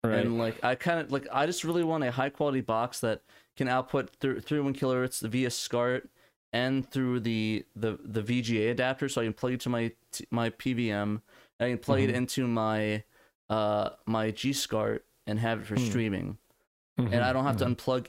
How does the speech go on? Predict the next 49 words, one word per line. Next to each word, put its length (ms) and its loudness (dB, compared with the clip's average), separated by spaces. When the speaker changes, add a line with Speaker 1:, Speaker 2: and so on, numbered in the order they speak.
Speaker 2:
anything 420 0
ever 200 0
again. 380 0
I 140 -2
turn 220 -2
on 120 0
my, 280 0
my 120 0
V 180 0
G 120 0
A 80 2
monitor, 320 2
I 100 2
play 560 0
Dreamcast. 560 0
Speaker 1:
Yeah. 80 -2
Speaker 2:
I 40 2
turn 240 0
on 160 2
my, 380 0
my, 340 0
my, 300 0
my 140 0
RetroTink, 500 -2
I 80 2
play 300 2
it 80 -2
and 120 -2
stream 320 -2
it. 140 -4
It's 140 -2
just 200 2
Speaker 1:
Yeah. 60 -6
Speaker 2:
a 80 0
shame 420 0
that 120 2
I 80 2
can't 400 -4
get 160 2
a 40 -2
perfect 360 -4
solution. 640 -2
It 100 -8
just 220 -10
kind 180 -2
of 80 -2
annoys 460 -2
me, 220 -4
really. 400 -2